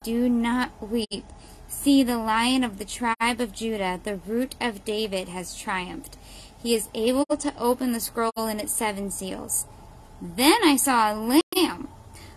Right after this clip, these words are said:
looking as if it had been slain, standing at the center of the throne, encircled by the four living creatures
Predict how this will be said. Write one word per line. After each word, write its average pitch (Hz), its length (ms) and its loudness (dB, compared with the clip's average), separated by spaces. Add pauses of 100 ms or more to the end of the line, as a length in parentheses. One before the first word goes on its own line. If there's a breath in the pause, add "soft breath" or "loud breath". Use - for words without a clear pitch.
looking 285 440 4
as 254 180 2
if 262 140 0
it 254 80 0
had 240 220 0
been 247 220 2
slain, 240 600 0
standing 254 460 2
at 226 140 -4
the 233 100 -4
center 247 460 0
of 208 100 -4
the 202 120 -8
throne, 196 380 -6
encircled 247 680 -2
by 233 160 0
the 202 140 -6
four 233 280 -2
living 240 300 0
creatures 233 680 -6